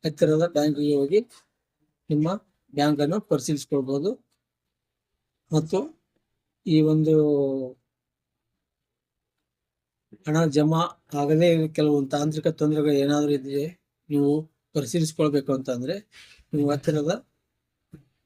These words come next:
ಕರ್ನಾಟಕ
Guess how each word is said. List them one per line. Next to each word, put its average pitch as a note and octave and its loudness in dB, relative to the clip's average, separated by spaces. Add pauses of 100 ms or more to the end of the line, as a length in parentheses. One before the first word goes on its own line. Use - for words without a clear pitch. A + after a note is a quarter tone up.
(2000)
ಕರ್ನಾಟಕ D3+ -2